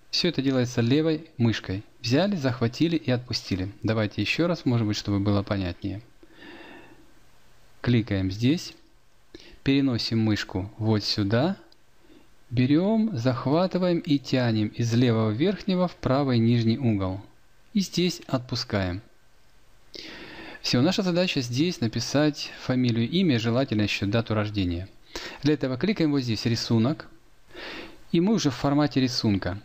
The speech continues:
Теперь вот здесь мы выбираем вот эту букву. Это будет текст.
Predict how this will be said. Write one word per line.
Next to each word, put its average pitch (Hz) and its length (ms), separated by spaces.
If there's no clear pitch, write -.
Теперь 147 300
вот 151 80
здесь 180 320
мы 143 80
выбираем 139 520
вот 120 160
эту 127 200
букву. 113 440
Это 165 240
будет 127 360
текст. - 440